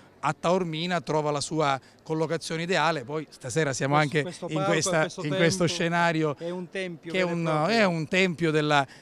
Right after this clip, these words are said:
Speaker 1: della cultura siciliana, eh, romana e greca antiche, e quindi, insomma,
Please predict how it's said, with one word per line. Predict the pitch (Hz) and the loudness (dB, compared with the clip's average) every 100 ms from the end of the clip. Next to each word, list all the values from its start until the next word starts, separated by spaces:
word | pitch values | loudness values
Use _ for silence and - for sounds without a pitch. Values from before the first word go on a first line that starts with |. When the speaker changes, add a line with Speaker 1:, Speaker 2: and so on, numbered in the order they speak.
| - - | -20 -6
Speaker 1:
della | 147 151 | 0 2
cultura | 151 185 170 - 220 214 185 | 4 2 2 0 2 4 4
siciliana, | 156 156 170 165 170 165 156 143 135 - - | 2 -6 -2 4 4 6 4 0 -2 -16 -16
eh, | 127 123 123 120 | -10 -8 -8 -8
romana | 120 139 151 165 160 151 | -4 0 6 6 6 4
e | 147 | 0
greca | 147 165 170 147 151 147 135 | 2 2 2 2 0 0 0
antiche, | 143 170 165 208 214 190 220 165 | -2 -2 -2 0 -2 2 4 4
e | 139 | 0
quindi, | - 156 165 151 | -4 -4 0 -2
insomma, | 131 131 127 131 | -2 -6 -8 -6